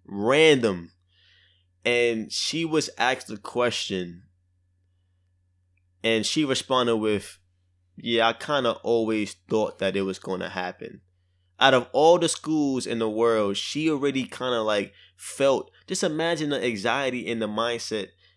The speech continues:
the mind state every day of, like, "Damn,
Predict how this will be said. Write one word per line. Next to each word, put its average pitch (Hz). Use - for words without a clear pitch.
the 107
mind 120
state 107
every 113
day 107
of, 98
like, 92
"Damn, 92